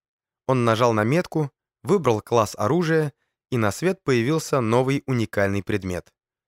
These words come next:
Он скомпоновался и подключился ко всем элементам архитектуры, приобретя свой личный индекс и подпись. Буквенно-цифровые знаки и свойства сплавились воедино волей измученного и удовлетворенного человека за верстаком.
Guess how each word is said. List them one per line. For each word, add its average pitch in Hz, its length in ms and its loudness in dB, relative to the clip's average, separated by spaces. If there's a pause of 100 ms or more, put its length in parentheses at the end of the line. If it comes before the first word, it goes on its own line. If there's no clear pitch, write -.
(400)
Он 117 140 -2
скомпоновался 127 880 0
и - 160 -6
подключился 160 680 -4
ко - 160 -2
всем 175 320 -2
элементам 135 560 -2
архитектуры, 156 800 -4 (220)
приобретя 117 540 0
свой 160 260 -2
личный 113 360 -4
индекс 151 520 -4
и 143 60 -8
подпись. - 560 -8 (680)
Буквенно-цифровые 110 1040 0
знаки 110 380 -2
и - 120 -10
свойства 156 600 -2 (200)
сплавились 175 600 -2
воедино 139 640 0
волей 151 460 0
измученного 139 720 -2
и - 220 -6
удовлетворенного 123 840 0
человека 117 640 -2
за 107 160 -6
верстаком. 92 640 -8